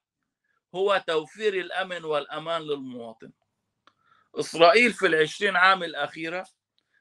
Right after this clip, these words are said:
من أجل تفكيك مجتمعنا وتدميره من الداخل زرعت الجريمة والإجرام المنظم والمافيا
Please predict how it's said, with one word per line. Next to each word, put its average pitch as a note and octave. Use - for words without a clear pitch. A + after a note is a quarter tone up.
من D3+
أجل G#3+
تفكيك G#3+
مجتمعنا D#3
وتدميره D#3
من D3+
الداخل C#3
زرعت G3
الجريمة F3
والإجرام D#3+
المنظم E3+
والمافيا F3+